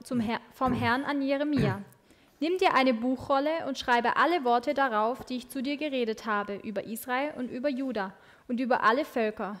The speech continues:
von dem Tag an, da ich zu dir geredet habe, von den Tagen Josias an bis zu diesem Tag.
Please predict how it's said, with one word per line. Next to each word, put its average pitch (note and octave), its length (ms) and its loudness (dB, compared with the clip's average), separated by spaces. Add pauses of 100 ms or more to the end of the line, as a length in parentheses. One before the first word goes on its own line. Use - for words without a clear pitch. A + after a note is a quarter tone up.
(140)
von A#3 180 -2
dem D4+ 280 -4
Tag A3+ 360 2
an, G#3+ 240 -2 (320)
da A#3+ 200 6
ich D4 120 -4
zu - 140 -6
dir D#4+ 160 0
geredet B3 480 -2
habe, G#3 400 -4 (160)
von B3 120 -2
den A3+ 100 0
Tagen A3 360 0
Josias C#4 480 -2
an B3 300 -4
bis B3 160 -8
zu C4 100 -8
diesem A3+ 320 -4
Tag. G3 340 -6